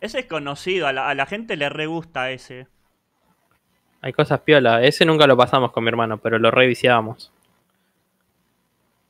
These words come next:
Speaker 1: El Fear, uh, juegazo, boludo.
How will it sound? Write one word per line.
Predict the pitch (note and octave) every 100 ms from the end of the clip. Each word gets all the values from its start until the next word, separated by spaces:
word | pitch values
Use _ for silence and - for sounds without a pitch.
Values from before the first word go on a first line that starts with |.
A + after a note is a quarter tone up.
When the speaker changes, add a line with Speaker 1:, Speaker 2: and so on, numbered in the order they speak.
| _ _ _ _ _ _ _ _ _ _ _ _ _ _ _ _ _ _ _ _
Speaker 1:
El | C3+ B2
Fear, | - - D3 C#3 C3 C#3+
uh, | C#3+ D3+ D3 C#3+
juegazo, | C3 - A#2+ B2+ C#3+ C#3 - - A#2
boludo. | A#2+ C3 C3 B2